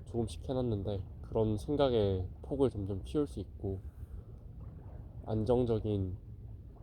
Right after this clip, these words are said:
삶이 지속된다는 것, 그리고 하나의 루틴으로서 일주일에 한 시간을 사용하면, 거에 비해 얻는 노력이, 얻는 곳이 훨씬 많아요. 그래서 교회를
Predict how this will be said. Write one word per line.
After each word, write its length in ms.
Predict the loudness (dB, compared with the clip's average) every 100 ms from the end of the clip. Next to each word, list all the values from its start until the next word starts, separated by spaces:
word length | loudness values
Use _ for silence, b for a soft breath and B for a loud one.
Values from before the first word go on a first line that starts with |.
| -14
삶이 720 | -14 -6 0 4 4 2 0 -4 -10 -10
지속된다는 720 | -6 -6 -4 -2 0 -2 -4
것, 100 | -8 -8
그리고 220 | -4 0 2
하나의 260 | 4 4
루틴으로서 800 | 4 0 0 2 4 2 -2 -4 -4 B B B 2
일주일에 320 | 2 4 4
한 180 | 4 2
시간을 520 | 2 2 2 2 0 -4 -10 -12 -12 -10
사용하면, 640 | 0 4 6 4 4 2 0 -8 -10 -8 -10 -8 -10 -8 -8 -10 -12 -6 -2 6
거에 220 | 6 6
비해 340 | 4 0 2
얻는 420 | 2 0 2 2 2
노력이, 480 | 2 2 0 -2 -4 -6 -12 -14 -10 -4
얻는 520 | 0 4 4 4 0 -4 -10 -14 -8
곳이 300 | -6 -4 -4 -6 B B B
훨씬 260 | -2 0 0
많아요. 440 | 2 4 4 2 -2 -8 -6
그래서 500 | 0 2 2 0 0 -6 -10 -10 -10 -12 -10 -10 -8 -8 -8 -8 -2
교회를 340 | 2 4 2